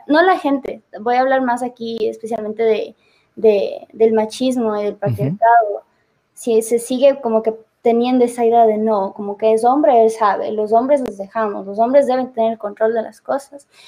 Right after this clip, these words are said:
Speaker 1: Siento que eso ocurría bastante también, em,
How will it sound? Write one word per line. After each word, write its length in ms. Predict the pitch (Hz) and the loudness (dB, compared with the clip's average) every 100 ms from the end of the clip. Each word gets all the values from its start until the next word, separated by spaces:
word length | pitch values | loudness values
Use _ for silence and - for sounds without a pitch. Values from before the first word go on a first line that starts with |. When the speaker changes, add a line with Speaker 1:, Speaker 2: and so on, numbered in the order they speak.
| _ | _
Speaker 1:
Siento 280 | - 277 311 | -2 0 2
que 80 | 262 | 0
eso 140 | 262 | -2
ocurría 280 | 285 240 247 | -2 -2 0
bastante 320 | 247 247 247 | -2 -4 -8
también, 400 | 240 214 226 220 - _ _ _ - | -6 -2 -2 -4 -12 _ _ _ -4
em, 560 | 233 214 202 220 247 | 0 0 0 -6 -10